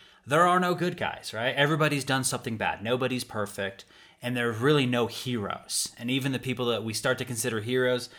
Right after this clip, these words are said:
they end up doing something that we don't like, right? So Game of Thrones is very much a postmodern story where, you know, all the, um, archetypes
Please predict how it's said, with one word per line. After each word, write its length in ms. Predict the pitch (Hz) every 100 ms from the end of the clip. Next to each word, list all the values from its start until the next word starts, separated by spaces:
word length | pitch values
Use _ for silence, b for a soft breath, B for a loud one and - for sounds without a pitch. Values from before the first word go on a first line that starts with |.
| B
they 80 | -
end 100 | 143
up 140 | 139 117
doing 180 | 127
something 520 | 113 123 113 113 107 107
that 140 | 98
we 120 | 101
don't 240 | 98 90 82
like, 400 | 71 - - - b b b
right? 300 | - 113 117
So 280 | - 113 107 B B B B _ 151
Game 220 | 135 165
of 80 | 151
Thrones 320 | 139 139 123
is 60 | 107
very 220 | 123 127
much 320 | 120 113 -
a 120 | 113
postmodern 840 | 107 - 117 110 110 101 98 95 95
story 540 | - 107 101 - -
where, 280 | 101 98 - -
you 180 | 110 127
know, 140 | 98 -
all 340 | 123 123 123
the, 460 | 107 113 107 101 101 B B B
um, 720 | 120 113 107 101 95 92 92 -
archetypes 840 | 139 139 131 131 107 98 - -